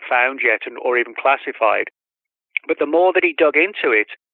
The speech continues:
the more he began to experience, like, weird synchronicities and kind of like the Collins elite, just strange stuff would overtake him. And there was, like, this unsettling atmosphere. And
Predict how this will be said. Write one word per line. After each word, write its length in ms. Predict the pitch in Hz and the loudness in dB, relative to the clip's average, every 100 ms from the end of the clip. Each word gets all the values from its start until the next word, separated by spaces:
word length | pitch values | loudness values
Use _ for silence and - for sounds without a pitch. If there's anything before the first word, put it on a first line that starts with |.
| _ - | _ -4
the 80 | 147 | 2
more 260 | 151 170 | 6 6
he 60 | 170 | 4
began 360 | 160 156 147 143 | 2 2 0 0
to 60 | 151 | -2
experience, 640 | - - 139 139 135 127 | -2 -2 2 4 2 -2
like, 180 | 135 - | -6 0
weird 260 | 135 135 - | 2 2 0
synchronicities 1040 | 147 135 - 123 120 - 120 135 127 123 - | -4 -2 -2 0 -2 -2 -4 2 2 2 -4
and 200 | 113 107 - | -14 -8 -2
kind 220 | 180 220 | 0 2
of 20 | |
like 120 | 226 | 0
the 40 | - | 0
Collins 400 | - 147 165 170 | 0 2 2 -2
elite, 260 | 147 120 120 | 0 0 0
just 160 | 113 - | -4 -6
strange 460 | - 156 156 156 151 - | -2 2 2 2 -2 -4
stuff 260 | - 147 - | 0 0 0
would 140 | 147 131 _ - | -8 -8 _ 0
overtake 680 | 131 131 127 - 127 139 - | 2 2 -2 -2 0 0 -2
him. 180 | 110 101 _ _ _ _ | -6 -6 _ _ _ _
And 640 | 127 127 127 127 123 123 123 | -2 0 2 0 -2 -8 -4
there 80 | 127 | -2
was, 100 | 127 | 2
like, 160 | 127 | 0
this 160 | 127 - | 0 -4
unsettling 560 | 127 117 135 - 135 | -6 -2 -2 0 -2
atmosphere. 720 | 117 117 131 127 - 117 107 107 _ _ _ | -2 -2 -6 -12 -4 0 0 0 _ _ _
And 360 | - 143 139 143 | -2 0 -2 -6